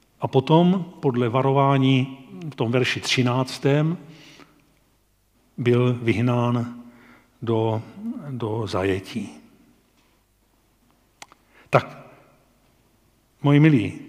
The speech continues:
co my na začátku nové doby? Nepřišlo vám, eh,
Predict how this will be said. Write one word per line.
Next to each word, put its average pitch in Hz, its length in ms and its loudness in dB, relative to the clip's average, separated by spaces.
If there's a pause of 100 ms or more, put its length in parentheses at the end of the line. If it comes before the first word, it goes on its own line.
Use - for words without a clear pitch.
(160)
co - 180 2
my 143 360 2 (360)
na 131 80 -6
začátku 123 720 -4 (420)
nové 113 300 -2
doby? 92 500 -10 (2500)
Nepřišlo 139 880 0
vám, 147 580 2
eh, 180 640 -12